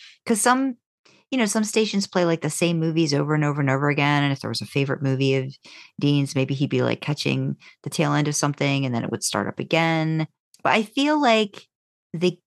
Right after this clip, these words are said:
game, if there were a lot of people around with them that, you know, might be interested in it.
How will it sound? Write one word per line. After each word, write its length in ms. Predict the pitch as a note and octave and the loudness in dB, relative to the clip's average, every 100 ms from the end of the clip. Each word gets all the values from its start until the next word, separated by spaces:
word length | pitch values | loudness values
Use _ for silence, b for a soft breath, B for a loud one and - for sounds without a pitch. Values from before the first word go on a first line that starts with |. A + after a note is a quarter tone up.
| _ - | _ 0
game, 840 | F3 F3+ F#3+ G3+ G3+ G3+ G3 F#3+ - | 0 2 2 4 4 4 4 0 -2
if 320 | F3 F3 F3 - - - - _ _ - | 2 2 2 -10 -20 -20 -20 _ _ 0
there 120 | E3 | 2
were 140 | E3 | 2
a 80 | E3 | 2
lot 260 | E3 E3 E3+ | 2 2 0
of 120 | - | -4
people 480 | F#3 E3+ D#3 D3 - | -4 0 0 0 0
around 580 | D3+ C#3+ C#3+ C#3 C#3 D3 | 0 2 2 2 0 -2
with 180 | C#3+ - | -4 0
them 340 | C3 C3+ C#3 C3 | 0 0 0 0
that, 240 | B2+ - | -2 -2
you 100 | C#3 | -2
know, 180 | C3+ B2+ | 0 0
might 220 | C3 C3+ | 0 -2
be 100 | C3 | -2
interested 520 | - D3 - G3 B3+ C#4 | -2 -2 -2 -2 0 2
in 140 | D#4+ | 2
it. 260 | F#4 F#4+ | 2 -4